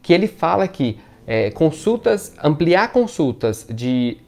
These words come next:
pra doze em doze meses, ele aumenta ainda mais a adesão. Porque pacientes que estão estáveis, pacientes que estão com a carga viral indetectável,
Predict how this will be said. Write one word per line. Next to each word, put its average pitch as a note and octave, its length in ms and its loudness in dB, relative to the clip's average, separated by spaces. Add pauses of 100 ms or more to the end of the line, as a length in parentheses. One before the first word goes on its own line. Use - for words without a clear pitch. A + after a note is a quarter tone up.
(160)
pra A#2 220 0
doze G3+ 460 4
em F3+ 80 0
doze C3+ 360 0
meses, A#2+ 680 -2
ele B2+ 180 0
aumenta E3+ 480 0
ainda G3 300 -2
mais F3+ 200 -6
a F#3 40 -4
adesão. F#3+ 400 -4 (400)
Porque C#3+ 180 0
pacientes F3 480 -2
que - 80 -6
estão G#3 240 -4
estáveis, B2 640 -4
pacientes D#3 640 -4
que - 80 -14
estão E3+ 240 -6
com - 120 -14
a - 40 -14
carga D3 260 -4
viral D3 220 -2
indetectável, A2 840 -4